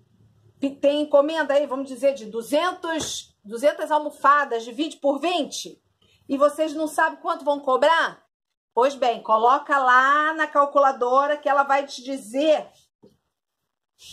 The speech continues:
quanto você tem que comprar de plumante pra poder fazer essas suas almofadas,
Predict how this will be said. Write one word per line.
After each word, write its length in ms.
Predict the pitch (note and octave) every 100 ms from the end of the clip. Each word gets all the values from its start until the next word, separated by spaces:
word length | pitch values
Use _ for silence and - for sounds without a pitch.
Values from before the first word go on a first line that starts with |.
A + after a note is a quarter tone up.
| - _ _ _
quanto 540 | - D#4 E4+ F#4+ F#4+ F4
você 300 | F4 F4 D#4+
tem 180 | D#4+ E4+
que 60 |
comprar 340 | - D#4 D#4 D#4
de 180 | C#4+ F4+
plumante 1160 | - F4 F4+ E4 D#4+ D#4+ D#4+ D#4 - E4 E4+ _ _ _ _ - - -
pra 220 | C#4 D4+
poder 500 | - D4 C#4 B3 C#4+
fazer 580 | C#4+ B3 G#3 B3 C4+ -
essas 320 | - C4+ C4+ A#3+
suas 220 | B3+ B3+
almofadas, 800 | B3 A3+ - E3 - F3+ -